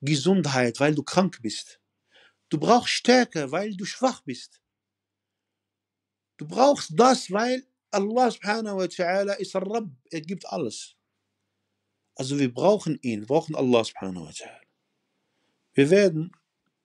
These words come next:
wir werden mit diesen Bedeutungen leben, inshallah. Möge Allah subhanahu wa ta'ala, dass er uns diese Bedeutungen verinnerlichen. Da-, wir wollen diese Bedeutungen bei uns im Herzen haben.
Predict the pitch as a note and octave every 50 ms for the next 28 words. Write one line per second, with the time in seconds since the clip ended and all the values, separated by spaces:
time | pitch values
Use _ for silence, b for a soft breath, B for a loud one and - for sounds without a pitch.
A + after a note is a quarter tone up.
0 | _ _ - C#3+ D#3 E3 F#3+ A3+ B3 B3+ G#3+ G3+ F#3+ F3 - - F#3 E3 E3 D3
1 | C3+ C3 D3+ F#3 G3 F3+ D3+ D3+ D3+ C#3 C3+ C3+ B2+ B2 C3+ C3+ C3+ B2+ - -
2 | B2 A#2 A2 A2+ A2 A2 - - C3+ B2 C3+ C3 A#2+ A2 G#2+ G2+ G2 F#2+ - -
3 | E2 E2 F#2 D3 D3 E3+ F#3+ F#3 E3 D3+ C#3+ C#3+ C3+ A#2+ - - A2 A#2+ A#2+ A#2
4 | A2+ - - A2 A#2 A#2+ A#2+ - - _ b b b b b b b b b b
5 | b b b _ _ _ _ _ - - D3 C#3+ C3+ - - - _ - C3 C3
6 | B2+ - - D#3 E3+ E3+ D#3 C3+ - - - C#3+ C#3 B2+ C3 B2 A#2+ B2 A#2+ A2
7 | B2+ C3 D3+ D3 D3 - C3+ C3 C3 B2 B2+ C3 C#3 C#3 C#3 C3 C3 - - B
8 | B B B B B B B B B B - - - - - E3+ D#3+ D3+ C3+ A#2
9 | G2 F#2 F#2 - - - - _ - - C#3 C3 - - C3+ C#3+ C#3+ B2 A#2+ C#3+
10 | E3+ G3+ A3+ G3+ E3 C#3 C#3 C3+ C3 C#3 B2+ A#2+ C3+ D3+ E3 E3 - D#3+ D#3 D3+
11 | C3+ A#2+ A#2+ A#2+ C3 B2+ - E3+ F3 E3+ - - - C3+ B2 A2+ A#2+ C#3 D3 C3+
12 | - - - F#2+ E2+ - - - _